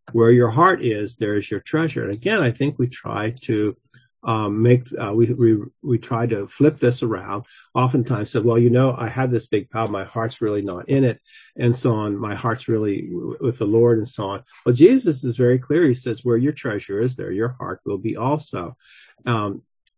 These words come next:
um, but we want to flip that and say, "Where your heart is, so there your treasure is," and we make it interior. And one of the things I think that, uh, sometimes we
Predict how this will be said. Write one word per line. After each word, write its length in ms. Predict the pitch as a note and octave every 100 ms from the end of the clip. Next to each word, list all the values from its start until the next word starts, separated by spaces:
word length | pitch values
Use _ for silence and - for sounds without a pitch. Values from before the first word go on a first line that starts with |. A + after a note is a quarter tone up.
| -
um, 200 | B2 G#2
but 120 | A2
we 160 | B2 F3
want 300 | D3 C#3 C3
to 180 | C3+ A#2+
flip 340 | - C3+ B2+ -
that 260 | G2+ F#2+
and 120 | G#2+
say, 380 | G#2 - A#2+ G#2+
"Where 400 | G#2+ A2 A2+ A2 -
your 180 | A#2 G#2
heart 320 | B2 A#2 -
is, 260 | G2+ G2 - F2 E2+ - _
so 300 | - G#2 G#2 - - - -
there 260 | A#2 A2+ G#2+
your 220 | G#2 G2
treasure 460 | - - - -
is," 220 | G2+ F2 - - - -
and 80 | C3
we 100 | B2+
make 220 | G#2+ F#2+
it 40 | G2+
interior. 680 | G2+ - D3 D3 A2 - - _ _ -
And 140 | A2+
one 160 | D3 F#3+
of 60 | F#3
the 60 |
things 280 | D3 C3 B2+
I 220 | - A2+
think 320 | A#2+ C#3 C3
that, 260 | G2+ F#2+ F#2 _ _ _ _ _ -
uh, 400 | B2+ A2 - -
sometimes 540 | - D#3+ E3 C3 B2
we 100 | A#2+